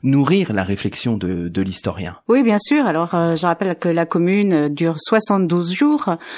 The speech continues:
Speaker 2: soixante-douze jours de mars à mai dix-huit cent soixante et onze. Donc, effectivement, c'est très court, hein, c'est le printemps dix-huit cent soixante et onze. Mais en même temps, c'est, euh, quelque chose de très dense.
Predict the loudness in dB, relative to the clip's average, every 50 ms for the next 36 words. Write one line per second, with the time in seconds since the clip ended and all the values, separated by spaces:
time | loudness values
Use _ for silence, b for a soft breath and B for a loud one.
0 | B B B B -4 -2 -2 0 2 2 2 2 0 0 -2 -2 0 2 2 2
1 | 2 0 0 0 0 2 2 2 2 2 2 0 0 -2 -6 -4 -2 0 0 2
2 | 2 2 2 2 2 2 0 0 -2 -2 -2 -2 0 0 0 -2 -2 -2 -2 -2
3 | -2 0 0 0 0 0 0 -2 -2 -2 -4 -4 -4 -2 -2 -2 -2 -2 0 -2
4 | -2 -2 0 0 0 0 0 0 2 2 2 2 2 0 0 0 -2 -2 -2 -2
5 | 0 0 2 2 2 2 2 2 2 2 2 0 -2 -4 -4 -4 -4 -2 -2 -2
6 | -2 -2 -2 -2 -2 -4 -4 -4 -4 -2 0 0 0 2 2 0 0 B B B
7 | B B B B B B B B -4 -2 0 2 2 4 4 2 2 2 2 0
8 | 0 2 2 4 4 4 2 2 0 0 0 0 0 0 0 2 2 2 4 4
9 | 2 2 2 0 -2 -4 -4 -4 -4 -2 -2 0 -2 0 0 0 0 2 4 4
10 | 4 4 4 2 0 2